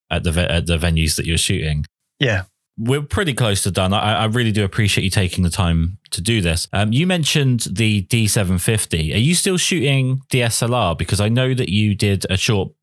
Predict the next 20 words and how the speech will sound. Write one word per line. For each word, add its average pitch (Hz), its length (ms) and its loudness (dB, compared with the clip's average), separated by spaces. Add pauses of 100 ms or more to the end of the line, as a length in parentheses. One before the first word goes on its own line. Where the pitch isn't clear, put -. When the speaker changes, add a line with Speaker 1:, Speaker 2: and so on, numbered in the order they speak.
Speaker 1:
review 98 600 2
blog 87 480 0
on 87 380 2 (100)
the, 92 500 2 (140)
uh, 80 360 2
Nikon 92 680 2
Z 90 240 0
seven, 151 500 0
I - 80 -2
think - 160 -4
it 85 60 -2
was. 147 380 0 (520)
Speaker 2:
Yes, 131 240 0
it 123 80 -6
was. 101 460 0 (160)
That 143 60 -2
was 143 100 -2
when 135 80 0
I - 20 0
shot, - 300 -2